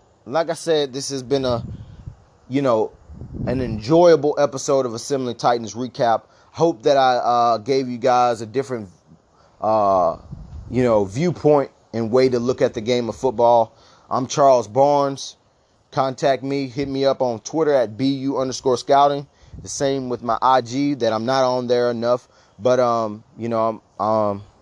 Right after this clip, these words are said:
I'm certainly con-, uh, a person that you can contact for questions, for shout outs. You guys wanna collab, certainly, um,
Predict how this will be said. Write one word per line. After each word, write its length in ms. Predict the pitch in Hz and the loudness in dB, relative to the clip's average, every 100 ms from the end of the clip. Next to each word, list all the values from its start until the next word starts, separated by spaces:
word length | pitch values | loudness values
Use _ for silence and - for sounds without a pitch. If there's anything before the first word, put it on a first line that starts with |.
| _ | _
I'm 140 | 95 | -8
certainly 380 | 101 135 135 123 | -2 0 0 -2
con-, 320 | 110 131 127 - _ _ _ _ _ | -2 -2 -2 -8 _ _ _ _ _
uh, 400 | 101 104 104 101 - - | -6 -4 -6 -8 -8 -8
a 120 | 101 | -6
person 340 | - 139 127 | 0 -2 0
that 180 | 120 110 - | -2 -2 -6
you 100 | 117 | -12
can 160 | 127 | -12
contact 520 | 104 131 123 - 120 - | -4 -2 -2 -2 -4 -6
for 80 | |
questions, 640 | 98 - 139 143 143 143 - _ _ _ _ _ | -10 -4 -2 -4 -10 -14 -18 _ _ _ _ _
for 140 | - | -20
shout 360 | 90 - 139 143 | -10 0 4 6
outs. 460 | 139 139 143 - - | 6 4 0 -8 -20
You 160 | 90 104 | -18 -4
guys 260 | 123 113 | -2 -2
wanna 180 | 120 110 | -4 -6
collab, 540 | 120 110 131 135 127 | -6 0 2 2 2
certainly, 560 | - - 143 135 143 135 _ _ _ _ | -6 -4 -2 -4 -8 -10 _ _ _ _
um, 540 | - 104 98 92 87 | -6 -2 -2 -4 -6